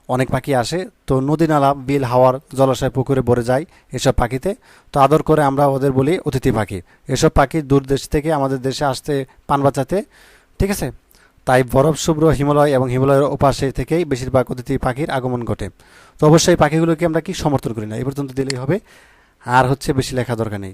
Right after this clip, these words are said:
তো তারপর হচ্ছে আমরা নতুন একটা গল্পে চলে যাব, জহির রায়হান, এটা পরবর্তী একটা পর্বে। তো ধন্যবাদ সবাইকে তোমাদের, আহ, ভিডিওটি দেখার জন্য সময়ের প্রয়োজনে, ঠিক আছে? তো এটাই চলে যাব এই গল্পটির মধ্যে। তো ধন্যবাদ সবাইকে ভিডিও দেখার জন্য, আল্লাহ হাফেজ।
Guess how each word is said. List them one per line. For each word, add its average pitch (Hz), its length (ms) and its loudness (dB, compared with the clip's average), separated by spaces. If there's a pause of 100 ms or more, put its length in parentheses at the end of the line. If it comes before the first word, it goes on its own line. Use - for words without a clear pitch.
(100)
তো 135 80 -2
তারপর 143 300 2
হচ্ছে 156 220 -2
আমরা 151 300 2 (360)
নতুন 147 160 2
একটা 143 200 0
গল্পে 135 260 0
চলে 143 220 -4
যাব, 120 280 -4 (420)
জহির 131 240 2
রায়হান, 127 220 -2
এটা 123 200 -6
পরবর্তী 123 420 0 (260)
একটা 113 240 -8
পর্বে। 123 300 -2 (100)
তো 139 80 -6
ধন্যবাদ 120 340 0 (540)
সবাইকে 120 420 2
তোমাদের, 123 380 -4
আহ, 98 480 -8
ভিডিওটি 117 260 -4
দেখার 120 220 -4
জন্য 131 280 -6
সময়ের 143 420 0
প্রয়োজনে, 120 360 2
ঠিক 151 100 -8
আছে? 151 160 -10 (800)
তো 117 100 -2 (460)
এটাই 131 160 -4
চলে 135 220 -2
যাব 123 140 -2 (160)
এই 135 60 -6
গল্পটির 120 340 -2
মধ্যে। 117 240 -6
তো - 100 -10
ধন্যবাদ 131 240 -2
সবাইকে 131 280 -2
ভিডিও 123 160 -4
দেখার 123 180 -6
জন্য, 135 180 -10
আল্লাহ 107 220 -8
হাফেজ। - 440 -20